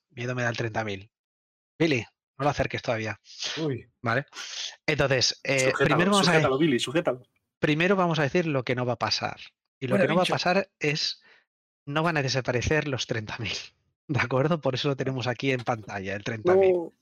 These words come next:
Speaker 2: Ni, ni va
Speaker 1: ¿Vale?
Speaker 2: a ser de que algo que no notemos. Lo vamos a notar
Speaker 1: Exacto.
Speaker 2: igual.
Speaker 1: Lo vamos a notar.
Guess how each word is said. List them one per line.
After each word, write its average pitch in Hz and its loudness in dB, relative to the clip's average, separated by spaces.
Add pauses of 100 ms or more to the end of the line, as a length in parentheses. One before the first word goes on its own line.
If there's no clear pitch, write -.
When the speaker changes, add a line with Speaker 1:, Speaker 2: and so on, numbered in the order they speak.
Speaker 2:
Ni, 147 0
ni 151 2
va 175 6
Speaker 1:
¿Vale? 156 2
Speaker 2:
a 185 4
ser 185 2 (120)
de 139 0
que 147 0
algo 156 4
que 156 2
no 143 2
notemos. 113 0 (200)
Lo 110 -6
vamos 107 -6
a 120 -2
notar 120 2
Speaker 1:
Exacto. 98 0
Speaker 2:
igual. - -8 (280)
Speaker 1:
Lo 123 0
vamos 170 0
a 143 0
notar. 104 -8